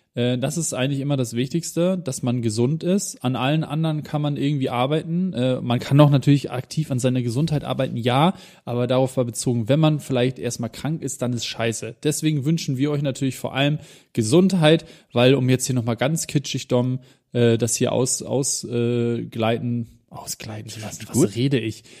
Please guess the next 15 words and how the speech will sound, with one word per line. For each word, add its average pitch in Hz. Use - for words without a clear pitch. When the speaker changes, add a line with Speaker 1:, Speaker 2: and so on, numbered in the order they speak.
Speaker 1:
Ich 185
wollte 160
sagen, 120
ein 139
kranker 196
Mensch, 139
nur, 147
oder 156
nee, 185
ein 170
gesunder 190
Mensch 165
hat 135
tausend 143
Wünsche. 123